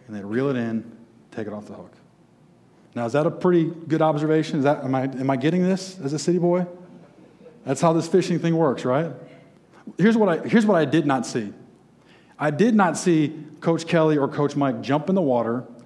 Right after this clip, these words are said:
swim underwater, find the fish, clean 'em up real good first, then let them catch the fish and bring it in. Are you guys tracking with me?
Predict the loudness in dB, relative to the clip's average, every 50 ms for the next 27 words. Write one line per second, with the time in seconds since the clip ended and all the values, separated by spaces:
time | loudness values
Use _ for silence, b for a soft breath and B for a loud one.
0 | B B B B B B B B B _ _ _ -14 -8 -4 -2 0 0 0 2
1 | 2 0 0 0 -2 -4 -6 -8 -8 -12 -18 -20 -20 b b b b b _ -2
2 | 0 2 2 2 0 -2 -4 -6 -8 -6 -6 -8 -8 -12 -16 -18 _ -10 -4 0
3 | 2 2 4 4 4 2 2 0 0 0 0 0 0 0 0 0 -2 -2 -6 -8
4 | -6 -4 -4 -4 -6 -10 -14 -18 -20 -20 -20 -20 B B B B B B B B
5 | B B -6 -2 0 2 2 2 2 2 2 2 2 2 2 0 0 0 0 0
6 | 0 0 -2 -6 -6 -4 -4 -4 -4 -6 -8 -10 -10 -10 -8 -8 -8 -8 -8 -8
7 | -12 -14 -18 b b b b b b _ -6 -4 -2 -2 -2 -2 -4 -6 -8 -10
8 | -12 -16 -18 -20 -20 _ _ _ _ _ _ _ _ _ _ _ _ _ _ _
9 | _ -8 -4 -2 -2 -2 -2 0 0 0 0 0 -2 -2 -2 -2 -2 -4